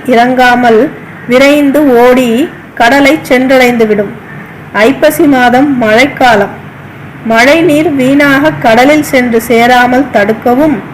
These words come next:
நிலத்தடி நீர் உயரவும் அறிவியல் ரீதியாக வழிவகை செய்தனர். அதனால்தான் குறிப்பிட்ட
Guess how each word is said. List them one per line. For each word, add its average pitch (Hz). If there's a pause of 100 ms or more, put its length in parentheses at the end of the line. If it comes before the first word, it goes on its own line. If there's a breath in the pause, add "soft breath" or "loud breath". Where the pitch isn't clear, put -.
(460)
நிலத்தடி 302
நீர் 254
உயரவும் 254 (440)
அறிவியல் 285
ரீதியாக 262
வழிவகை 285
செய்தனர். 220 (1080)
அதனால்தான் 262 (480)
குறிப்பிட்ட 311